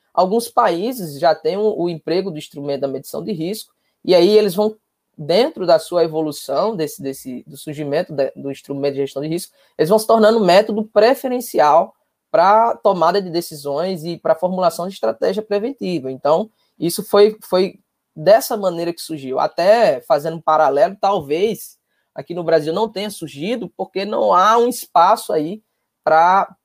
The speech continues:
pra uma preferência na, na questão da medição de risco, na formulação de estratégias. Aí até a gente tava conversando no backstage aqui, que, a, a, um pouco antes de iniciar, né, que tem muito disso no Brasil. A, às vezes se formatam ideias ou, ou leis ou propõem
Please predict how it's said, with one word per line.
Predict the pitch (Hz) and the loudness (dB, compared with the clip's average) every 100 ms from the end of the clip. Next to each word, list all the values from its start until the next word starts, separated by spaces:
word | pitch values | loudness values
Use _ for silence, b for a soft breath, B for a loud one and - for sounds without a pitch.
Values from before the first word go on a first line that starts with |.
| - | -2
pra | 151 151 160 165 165 | 0 4 4 4 2
uma | 180 | -2
preferência | - 190 214 220 151 156 202 214 - - | -2 -2 -2 -4 -2 -4 -6 -8 -12 -10
na, | 156 160 156 | -6 -6 -4
na | 156 160 | -6 -6
questão | 180 170 - 147 170 | -8 -12 -8 -6 -2
da | 170 170 180 | 2 2 2
medição | 170 165 - 175 | -2 -4 -6 -8
de | 185 | -6
risco, | 165 185 _ _ _ 151 | -6 -10 _ _ _ -2
na | 175 | 0
formulação | 208 247 262 262 247 226 | 0 -2 -2 -4 -4 -8
de | |
estratégias. | 240 262 240 - 190 156 135 | -6 -6 0 4 4 4 -2
Aí | 135 151 165 | 0 2 2
até | 165 170 | 4 2
a | 185 | 0
gente | 202 | -2
tava | 208 214 | -2 -2
conversando | 214 185 175 165 | -2 -2 -2 -6
no | 156 | -2
backstage | 143 143 - - 147 139 | 0 0 -2 -6 -4 -4
aqui, | 143 214 320 _ _ _ _ | -6 -6 -8 _ _ _ _
que, | - 170 190 202 196 | -6 -2 0 4 4
a, | 151 151 | 4 4
a, | 143 151 190 156 | 2 2 0 -2
um | |
pouco | 156 175 160 | -4 -2 2
antes | 170 170 | 0 0
de | |
iniciar, | 165 165 - 175 190 | -8 -8 -4 -2 0
né, | 214 | -2
que | 226 | -4
tem | 196 202 | -2 0
muito | 208 208 254 | 2 0 -2
disso | 190 233 269 | -6 -8 -6
no | 220 | -4
Brasil. | 220 180 190 175 | -2 -2 0 0
A, | 151 131 | 2 0
às | 143 | -2
vezes | 156 170 | -4 -8
se | - 196 | -10 -6
formatam | - 185 147 160 208 180 | 0 0 2 0 0 -2
ideias | 151 135 147 190 160 | -2 2 4 2 0
ou, | 143 131 143 | -4 -4 -6
ou | 135 | -4
leis | 135 185 196 147 | 0 2 2 2
ou | 143 | -2
propõem | - 139 - 139 143 | 0 -6 -4 -4 -4